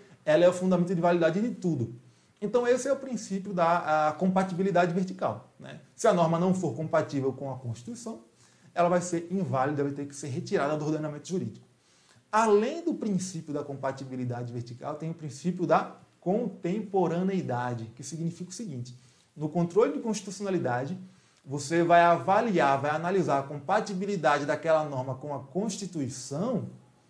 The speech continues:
é, que estava em vigor no momento em que aquela norma foi produzida,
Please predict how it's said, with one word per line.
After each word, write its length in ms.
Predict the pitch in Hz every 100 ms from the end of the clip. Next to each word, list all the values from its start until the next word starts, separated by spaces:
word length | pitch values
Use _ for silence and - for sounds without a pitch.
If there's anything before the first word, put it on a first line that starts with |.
| _ _ _ _
é, 380 | 156 151 156 151
que 160 | -
estava 580 | 233 - - 202 285 285
em 160 | 277 269
vigor 460 | 240 196 151 214
no 80 | 214
momento 400 | 220 226 185 190
em 20 |
que 80 | 226
aquela 300 | 220 214 208
norma 340 | 180 165 196 202
foi 300 | - 170 -
produzida, 640 | 233 233 254 147 131 123